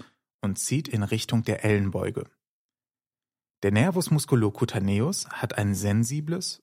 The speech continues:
und ein motorisches Innervationsgebiet. Motorisch innerviert er die Beuger des Ellenbogengelenks und sensibel die speichenseitige Hautpartie des Unterarms. Eine Schädigung des Nervus musculocutaneus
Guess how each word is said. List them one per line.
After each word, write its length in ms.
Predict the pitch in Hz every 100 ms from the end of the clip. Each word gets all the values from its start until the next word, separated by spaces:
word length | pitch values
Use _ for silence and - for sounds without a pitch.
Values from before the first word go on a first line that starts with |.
| -
und 200 | 131 123
ein 140 | 127
motorisches 720 | 117 113 131 120 95 - 107
Innervationsgebiet. 1080 | 101 98 98 - 101 98 - - - - - _ _ _ _ _ _ _
Motorisch 640 | - 78 - 127 165 165 -
innerviert 500 | 123 117 107 139 131
er 100 | 110
die 120 | 107
Beuger 460 | 101 101 127 127
des 180 | 110 -
Ellenbogengelenks 960 | 110 131 151 123 117 113 104 104 107 - _ _ _ _ -
und 180 | 98
sensibel 800 | 95 104 135 151 135 123 127 120
die 180 | 123 104
speichenseitige 1000 | - - 104 139 127 104 98 - 98 -
Hautpartie 720 | 117 131 127 113 117 104 - -
des 180 | 135 -
Unterarms. 800 | 120 110 110 101 95 - - - _ _ _ _ _ _ _ _ _ _ _ _ -
Eine 300 | 107 92 87
Schädigung 600 | - 139 202 110 101 98
des 180 | 101
Nervus 380 | - 104 101 98
musculocutaneus 1200 | 113 98 110 101 98 - - 104 107 110 107 -